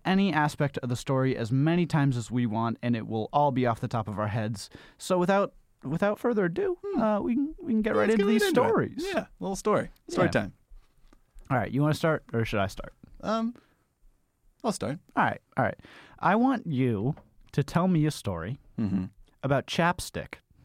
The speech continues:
Speaker 2: Chapstick.
Speaker 1: Chapstick, the
Speaker 2: Right.
Speaker 1: product.
Speaker 2: Chapstick, the product.
Speaker 1: Or the person. I don't know. Whatever,
Speaker 2: <laughs>
Speaker 1: whatever,
Speaker 2: Whatever,
Speaker 1: whatever comes to
Speaker 2: whatever,
Speaker 1: your
Speaker 2: whatever
Speaker 1: mind.
Speaker 2: happens. Well,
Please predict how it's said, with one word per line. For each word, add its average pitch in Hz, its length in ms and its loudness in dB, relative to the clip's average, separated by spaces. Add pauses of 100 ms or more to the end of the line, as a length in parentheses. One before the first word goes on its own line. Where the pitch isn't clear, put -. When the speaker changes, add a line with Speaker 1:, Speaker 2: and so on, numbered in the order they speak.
(120)
Speaker 2:
Chapstick. 123 680 0
Speaker 1:
Chapstick, 170 600 0
the - 80 -2
Speaker 2:
Right. 107 80 -4
Speaker 1:
product. 110 540 0 (340)
Speaker 2:
Chapstick, 127 400 2
the 104 80 -8
product. 127 400 4
Speaker 1:
Or 185 100 6
the 185 80 2
person. 120 460 0
I 190 80 6
don't 170 100 4
know. 123 120 4 (180)
Whatever, 220 400 10
Speaker 2:
<laughs> - 20 -2
Speaker 1:
whatever, 196 320 8
Speaker 2:
Whatever, - 320 2
Speaker 1:
whatever 247 260 12
comes - 100 8
to 247 100 10
Speaker 2:
whatever, 233 140 12
Speaker 1:
your 208 160 10
Speaker 2:
whatever 208 60 12
Speaker 1:
mind. 190 120 12
Speaker 2:
happens. 170 480 4
Well, 185 220 4